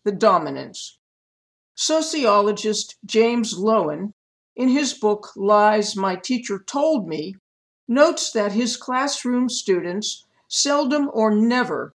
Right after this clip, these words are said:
recalled the European plague that destroyed the Native American town of Patuxet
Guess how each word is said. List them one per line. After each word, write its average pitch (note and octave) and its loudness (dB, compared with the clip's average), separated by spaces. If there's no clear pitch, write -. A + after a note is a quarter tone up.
recalled A3 2
the F#3+ 0
European G#3 2
plague F3+ -2
that G#3 -2
destroyed A3 0
the F#3+ 0
Native G#3 0
American G3 -2
town F3+ -2
of F#3 -12
Patuxet G3+ -4